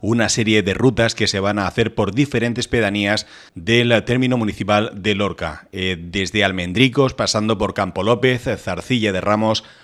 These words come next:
La Campana, El Consejero, Puntas de Calnegre y también Avilés.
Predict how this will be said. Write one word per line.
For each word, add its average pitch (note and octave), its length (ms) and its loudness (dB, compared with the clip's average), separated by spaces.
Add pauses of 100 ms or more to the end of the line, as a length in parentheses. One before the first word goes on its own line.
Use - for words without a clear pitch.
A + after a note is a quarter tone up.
(160)
La F2+ 140 -2
Campana, G#2+ 600 -2
El F2+ 220 -6
Consejero, G2+ 680 -4
Puntas A#2+ 320 0
de B2 100 -2
Calnegre G2 540 -2 (320)
y G2+ 120 -4
también F#2 300 -2
Avilés. G2+ 400 0